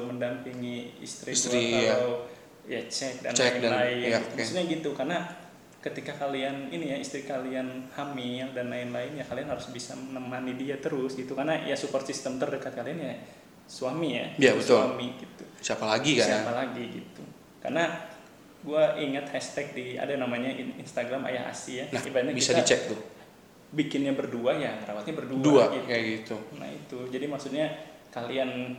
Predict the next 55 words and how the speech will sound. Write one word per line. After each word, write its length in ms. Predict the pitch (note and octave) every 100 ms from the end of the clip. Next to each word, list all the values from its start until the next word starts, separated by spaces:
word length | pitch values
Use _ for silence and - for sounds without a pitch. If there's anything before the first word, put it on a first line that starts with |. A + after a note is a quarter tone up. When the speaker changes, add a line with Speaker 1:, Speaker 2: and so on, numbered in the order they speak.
| -
Speaker 1:
yang 140 | - A#2+
menghamili 480 | A#2 A2 A2+ C#3+ D#3
ya 60 |
kalian 260 | - B2+ D3+
bertanggung 320 | - - D#3
jawab. 240 | D#3 E3+
Speaker 2:
Wah. 400 | - - - -
Speaker 1:
Bener 200 | - D#3+ C#3+
nggak? 100 | B2
Speaker 2:
Iya, 120 | C3+
iya, 80 | B2+
betul, 240 | C3+ D3
betul. 240 | C3+ C3 C3
Itu 140 | C3+
masuk 180 | D3+ A#2+
akal, 240 | A#2+ A#2+
masuk 240 | A#2 A2+ A2+
akal. 160 | A2+
Speaker 1:
Nah, 0 |
Speaker 2:
Jadi, 240 | B2 F3 C#3+
Speaker 1:
itu. 180 | - C3+ C3 -
Speaker 2:
maksudnya 360 | C3+ - C#3 G3
yang 140 | B2
ingin 120 | B2 A#2+
lu 100 | A2
sampaikan 340 | A2 A#2+ D#3+
bahwa 240 | B2+ C3 D#3+ - - -
banyak 300 | D3 E3 G#3+ -
orang-orang 480 | B2 A#2 A2+ A#2 A2+
di 120 | A2+
luar 180 | A2+ A2
sana 300 | A2 A2+ C3+
gitu. 180 | A#2+ A2+
Maksudnya 520 | A2 A2 C#3+ D#3 -
nggak 140 | - -
semuanya 360 | - D#3 A3+
mungkin 320 | C#4+ G#3+ - A#2
ya, 180 | C#3
bahwa 320 | D3+ A2+ D#3 D#3+ - - -
kadang 300 | B2+ D3 F3+
ada 180 | A2+ A2
aja 220 | A2 F#3+
laki-laki 400 | C3 A2+ A2 E3
yang 100 | B2
cuek 300 | A#2 A2+ G#2+
aja 200 | A#2 C#3
gitu, 200 | B2+ A#2+
udah 120 | A#2
istrinya 420 | B2 - A#2 A2+ A2+
yang 220 | A2 A2
begadang 760 | A2+ C#3 C3+ C3+ D3 C#3+ C#3+
kayak 300 | C3+ B2+ C3
gitu. 400 | C3+ - C#3 C3+
Speaker 1:
Betul. 160 | A#2 A#2+
Speaker 2:
Berarti 240 | B2 D3